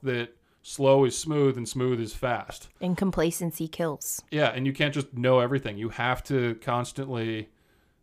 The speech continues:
Speaker 1: be aware of limitations. So, like,
Speaker 2: Yeah.
Speaker 1: you know, if I have a kid that comes in, whether it's just something benign like having a seizure, or whether it's actually, like, a respiratory distress thing where they require an airway or something,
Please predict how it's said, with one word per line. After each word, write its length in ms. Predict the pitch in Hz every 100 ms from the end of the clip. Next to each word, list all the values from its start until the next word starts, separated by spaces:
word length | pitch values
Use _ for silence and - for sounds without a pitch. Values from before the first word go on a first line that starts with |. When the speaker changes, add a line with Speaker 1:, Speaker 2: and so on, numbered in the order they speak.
| -
Speaker 1:
be 120 | -
aware 220 | 127 117 120
of 100 | 120
limitations. 500 | 117 123 214 143 -
So, 160 | 139
like, 160 | 147 135
Speaker 2:
Yeah. 140 | 156
Speaker 1:
you 60 | 165
know, 120 | 135
if 100 | 160
I 80 | 127
have 80 | 139
a 40 |
kid 160 | 143 147
that 60 | 139
comes 220 | 143 131
in, 300 | 139 143 147 _ -
whether 300 | 131 143 143
it's 120 | 139
just 200 | - 139
something 460 | 160 143 156 143 135
benign 400 | 117 127 127 135
like 140 | 127
having 220 | 127 127 113
a 60 |
seizure, 560 | - 143 156 113 127 - - _ _ -
or 200 | 135 127
whether 300 | 127 123 120
it's 180 | 113 -
actually, 440 | 123 - 135 123
like, 180 | 120 110
a 80 | 110
respiratory 540 | 113 117 127 123 123
distress 500 | 107 - 123 120 120
thing 420 | - 123 120 123 120 _ _ _ _
where 480 | 117 117 113 110 113
they 140 | 113
require 360 | 117 110 123 120
an 80 | 113
airway 320 | 120 127 127
or 80 | 107
something, 520 | - 196 139 117 185